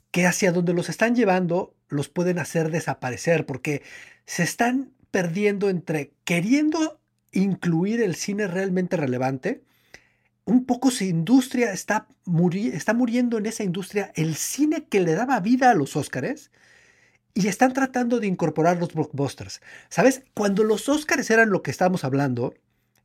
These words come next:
el cine que se premiaba era el cine de la taquilla. O sea, en, en los setenta, que tú tenías Al Padrino, tenías la, la uno, la dos, tenías Apocalipsis Now, ese era el cine que duraba un año y medio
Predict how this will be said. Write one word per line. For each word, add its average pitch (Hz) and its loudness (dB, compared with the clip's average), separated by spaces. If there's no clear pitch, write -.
el 170 2
cine 302 -2
que - -6
se - -2
premiaba 151 -2
era 269 2
el 302 2
cine 339 0
de 202 2
la 175 0
taquilla. 285 -4
O 156 -6
sea, 170 0
en, 180 0
en 180 2
los 175 0
setenta, 214 0
que - -6
tú - -12
tenías 180 0
Al 123 -6
Padrino, 135 -4
tenías 131 -4
la, 143 -8
la 113 -8
uno, 160 2
la 113 -2
dos, 165 2
tenías 135 -4
Apocalipsis 143 0
Now, 170 0
ese 311 4
era 240 4
el 156 0
cine 190 2
que 160 0
duraba 185 4
un 185 2
año 185 2
y 170 2
medio 180 2